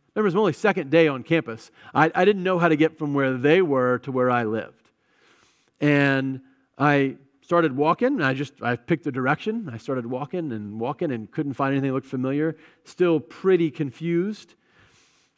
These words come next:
And I remember very clearly there was a, there was a tree in the middle of a parking lot, and I said, "I'm gonna walk over to that tree.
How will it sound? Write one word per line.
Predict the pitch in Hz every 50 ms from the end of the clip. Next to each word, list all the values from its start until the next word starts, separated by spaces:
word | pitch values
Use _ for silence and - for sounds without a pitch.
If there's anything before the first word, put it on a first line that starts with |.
| - - -
And | 156 156 160
I | 165
remember | 170 170 165 175 214 220 208 208 196 185 175 - _ _ _ -
very | 139 127 127 180 202 220 220 220
clearly | - - - 202 190 180 160 151
there | 135 139 143
was | 143 139 123
a, | 139 - - _ - 156
there | 147 143
was | 143 135
a | 135
tree | - - - - - 185 202 226 208 165 135
in | 127 131
the | 135
middle | 135 143 151
of | 143 123
a | 131 120
parking | - - 156 160 147 143 120 110
lot, | 110 104 104 87
and | 85 123
I | 123
said, | 117 - 143 127
"I'm | 139 175
gonna | 208 175 135
walk | 127 135 151 156 147 160
over | 143 139 139
to | 131
that | 123 120 117 -
tree. | - - - 143 135 117 104 92 117 160